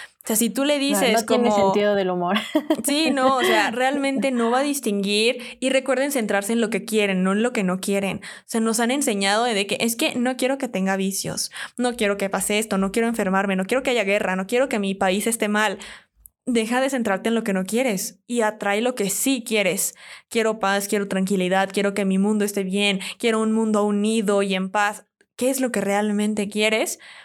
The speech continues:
Speaker 1: "Quiero una relación, quiero así", pero ahora cuando estés manifestando no es con la palabra "quiero", claramente es "tengo", "agradezco", siempre
Speaker 2: En
Speaker 1: como
Speaker 2: presente.
Speaker 1: si-, exacto,
Speaker 2: Ujú.
Speaker 1: en presente y en positivo. Pero muchos hasta hablando,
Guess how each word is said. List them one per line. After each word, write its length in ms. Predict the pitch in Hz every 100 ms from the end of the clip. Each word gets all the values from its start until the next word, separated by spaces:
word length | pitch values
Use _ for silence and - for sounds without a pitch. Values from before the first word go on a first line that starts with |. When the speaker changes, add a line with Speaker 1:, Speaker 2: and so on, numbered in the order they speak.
| _ _ _ _
Speaker 1:
"Quiero 240 | - 247 233
una 140 | 247
relación, 680 | 240 208 196 302 311 294 233
quiero 380 | 233 233 233 208
así", 360 | 208 - 226
pero 180 | - 226
ahora 320 | 208 196 196
cuando 180 | 202 190
estés 160 | 190 247
manifestando 460 | 262 254 - 196
no 80 | 214
es 80 | 208
con 120 | 202
la 120 | 190
palabra 280 | 190 185 185
"quiero", 300 | 254 294 208
claramente 580 | 196 202 202 233 233 175
es 120 | 196 - - -
"tengo", 460 | 202 220 196 180
"agradezco", 840 | 180 180 175 190 220 226 - 185 175 - -
siempre 540 | - 254 262 254 254
Speaker 2:
En 120 | -
Speaker 1:
como 360 | 214 196 196 180
Speaker 2:
presente. 0 |
Speaker 1:
si-, 240 | 185 190 185
exacto, 360 | 202 - 214 196
Speaker 2:
Ujú. 60 | 202
Speaker 1:
en 60 |
presente 440 | 196 202 214 226 269
y 20 |
en 120 | 254
positivo. 600 | 196 190 185 220 208 170 - - - - -
Pero 200 | 240 233
muchos 340 | 247 247 269
hasta 300 | 233 202 208
hablando, 600 | 196 208 214 233 208 180